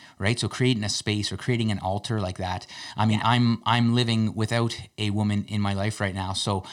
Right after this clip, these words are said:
Speaker 1: um, if it wasn't for my plants, my place would look like a very functional dudes kind of place, right? There's,
Speaker 2: Yeah.
Speaker 1: there's that, it's missing that creative essence, right? So, uh, but no, to be able to create, like, an altar and to have
Speaker 2: Yeah.
Speaker 1: that intent and to be able to connect with your body every day like that, I think it's, again,
Speaker 2: Yeah.
Speaker 1: another great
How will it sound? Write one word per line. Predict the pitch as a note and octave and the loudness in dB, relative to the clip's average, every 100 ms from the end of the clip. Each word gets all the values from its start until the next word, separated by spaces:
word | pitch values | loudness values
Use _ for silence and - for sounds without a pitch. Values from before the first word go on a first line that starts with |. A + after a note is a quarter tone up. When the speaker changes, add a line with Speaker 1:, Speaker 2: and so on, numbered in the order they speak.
| - - | -16 -4
Speaker 1:
um, | G#2 | -2
if | G2 | -2
it | |
wasn't | A2 D#3+ D#3 B2 | 0 2 2 2
for | |
my | C3+ G#2+ | 2 4
plants, | - - A2+ G2 F2 - | 4 4 4 0 -2 -4
my | A2+ A#2+ | 0 0
place | - C3+ A#2+ | 2 0 0
would | A2+ | -2
look | G#2 A2+ | -2 -2
like | G#2 | -4
a | F#2+ | -2
very | G#2 G#2 | -2 -2
functional | - G#2+ G#2+ - G#2 | 0 0 0 0 0
dudes | F#2+ G2 G2 F#2+ - | 0 0 0 0 -2
kind | G#2 F#2 | -2 -2
of | |
place, | - G2+ F#2 - | -2 0 0 -2
right? | F#2+ A#2+ - - - - | -2 -2 -2 -8 -6 2
There's, | B2+ A#2+ | 4 4
Speaker 2:
Yeah. | |
Speaker 1:
there's | C#3 C3+ | 2 4
that, | C3 B2 - - | 4 2 -4 -4
it's | C3 C3+ | 0 4
missing | D3 D3+ | 4 4
that | C3 A2+ | 2 2
creative | B2+ A2+ G2 - | 2 2 2 0
essence, | G2+ - F2+ - | 0 0 -4 -4
right? | F2+ A2 | -4 -4
So, | - A2 G2 | 0 2 2
uh, | F#2+ - - | 2 -2 -10
but | - | 0
no, | D3 B2+ | 2 2
to | - | 2
be | |
able | B2 B2 | 2 2
to | A2+ | 0
create, | A#2 A#2+ | 0 0
like, | G#2+ F#2+ | -2 -2
an | G2 | 0
altar | G2 - F2+ - - - | -2 -2 -8 -12 -18 -8
and | G2+ F#2+ - - | -6 -6 -8 -8
to | |
have | - A2 | -2 0
Speaker 2:
Yeah. | G#2 | 2
Speaker 1:
that | F#2+ | -2
intent | G2 - G2 - | -4 -4 -4 -4
and | G2 | -10
to | F2 | -4
be | G2 | -4
able | F#2 | -4
to | F#2 | -8
connect | - G2+ F2+ | -8 -6 -4
with | G2+ F#2+ | -4 -6
your | |
body | F2+ F2 F2 F2 | -4 -6 -6 -8
every | F2 | -10
day | F2 | -10
like | F2 | -10
that, | F2+ | -8
I | F2 | -8
think | F#2+ F2+ | -8 -10
it's, | - | -10
again, | - F2 F#2 E2+ - | -12 -6 -6 -6 -6
Speaker 2:
Yeah. | F2+ F#2 | -4 -2
Speaker 1:
another | G2 | -2
great | F2+ F#2 F#2+ | -4 -4 -6